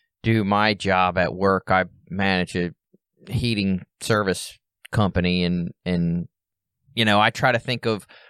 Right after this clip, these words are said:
well, how would I wanna be treated if I were the customer? How would I, how do I respect people that we're doing business with? How do I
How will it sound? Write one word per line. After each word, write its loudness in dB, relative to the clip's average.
well, -4
how 2
would 2
I 2
wanna -4
be -4
treated -6
if -4
I 2
were -2
the -4
customer? -6
How 0
would 2
I, 0
how -2
do 0
I 2
respect -4
people -2
that -4
we're -6
doing -4
business -2
with? 2
How 0
do 0
I 2